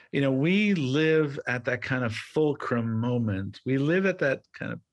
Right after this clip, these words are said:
critical moment when the future is going to be decided. We're gonna decide how we're gonna live for decades, uh, in the future.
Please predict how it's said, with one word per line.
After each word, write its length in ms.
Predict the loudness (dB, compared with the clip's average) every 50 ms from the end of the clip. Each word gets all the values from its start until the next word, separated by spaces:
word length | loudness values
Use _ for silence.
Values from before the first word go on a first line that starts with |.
| _ -14
critical 500 | -8 -2 0 2 2 2 2 0 0 0
moment 520 | 0 2 2 0 0 0 0 0 -2 -4 -8 -12 _ _ _ _ _ _ -20 -20 -20 -20 -20 _ _ _ _
when 160 | -4 -2 0
the 100 | 0 0
future 680 | -2 -4 -2 0 0 2 2 0 -2 -2 -2 -2 -2 -2 -2
is 160 | -4 -4 -2
going 280 | -2 0 0 2 2 0
to 60 | 0
be 180 | 0 0 -2 0
decided. 680 | 0 -2 -2 -2 -2 -4 -4 -4 -6 -8 -8 -10 -12 -16 -20 -20 _ _ _ _ _ _ _ _ _ _ -6
We're 140 | -2 -2 0
gonna 200 | 0 2 0 0
decide 760 | 0 -2 -2 -2 -2 -2 -2 -2 0 0 0 0 0 -2 -2
how 240 | -4 -4 -4 -2 -2
we're 180 | -2 -2 -2
gonna 200 | -2 -2 -2 -2
live 460 | -2 0 0 0 0 0 0 -2 -6 -8 -10 -16 _ _ _ _ _ _ _ _ _ _ _ _ _ _ _ _ _
for 260 | -6 -4 -4 -4 -6 -8 -16 _ _ _ _ -20 -20 -20 _ _ -2
decades, 840 | -2 -2 -2 0 0 2 2 2 0 0 -4 -6 -8 -10 -14 -18 _ _ _ _ -20 -20 _ -20 -20 _ _ _ -10 -6
uh, 320 | -6 -6 -6 -6 -8 -10 -8 -6
in 120 | -4 -2
the 80 | -2 -2
future. 520 | -2 -2 -2 -2 -4 -4 -6 -8 -10 -12